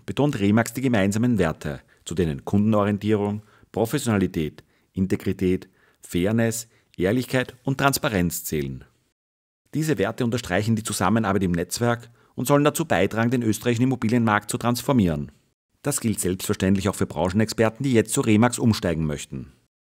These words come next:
Für Quereinsteiger werden die Bereitschaft, Neues zu lernen, Interesse an Immobilien, Vertriebs- und Führungserfahrung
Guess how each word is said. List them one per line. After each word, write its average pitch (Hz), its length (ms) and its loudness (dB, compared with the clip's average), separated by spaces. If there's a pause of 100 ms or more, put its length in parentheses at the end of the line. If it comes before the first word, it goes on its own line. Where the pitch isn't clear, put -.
(260)
Für - 160 -2
Quereinsteiger 123 920 -2
werden 123 160 2
die 120 60 2
Bereitschaft, 95 500 0
Neues 92 300 -4
zu 120 120 -2
lernen, 110 460 -2 (220)
Interesse 117 540 0
an 110 80 2
Immobilien, 117 760 2 (320)
Vertriebs- 139 400 -4
und 143 120 -2
Führungserfahrung 120 920 -2